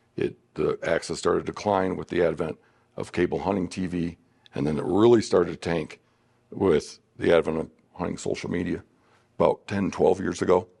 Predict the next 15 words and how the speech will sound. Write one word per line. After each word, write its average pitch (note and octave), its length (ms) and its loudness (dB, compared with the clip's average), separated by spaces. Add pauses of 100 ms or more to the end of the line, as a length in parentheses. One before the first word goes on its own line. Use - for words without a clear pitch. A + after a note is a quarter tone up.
(260)
I've G2 140 2
had G2 260 8
several G#2 460 6 (400)
guests B2 360 8
on G#2+ 80 4
my G2 120 4
podcast G#2 680 4
and E2+ 100 -6
people F#2+ 220 -4
that F#2 100 2
have - 180 -8 (680)
emailed A2+ 400 6
me G#2 120 0
that F#2+ 120 0
said - 380 4